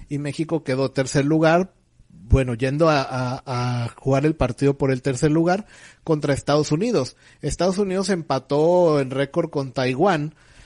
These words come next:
pero como el juego directo entre ellos también lo ganó Estados Unidos un cerrado tres a dos, pues México, eh,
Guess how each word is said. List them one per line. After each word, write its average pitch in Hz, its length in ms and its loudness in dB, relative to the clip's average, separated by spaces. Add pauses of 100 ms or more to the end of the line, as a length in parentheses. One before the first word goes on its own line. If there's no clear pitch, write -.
(260)
pero 208 500 0
como 147 300 -2
el 135 80 -4
juego 175 340 0
directo 156 360 0
entre 175 400 0
ellos 165 540 -2
también 131 420 -6
lo 151 100 0
ganó 135 180 -2
Estados 143 300 -4
Unidos 147 280 -6
un 147 100 -4
cerrado 135 320 -2
tres 135 260 -4
a 151 60 0
dos, 180 280 0 (360)
pues 135 160 -4
México, 151 540 -4
eh, 123 480 -10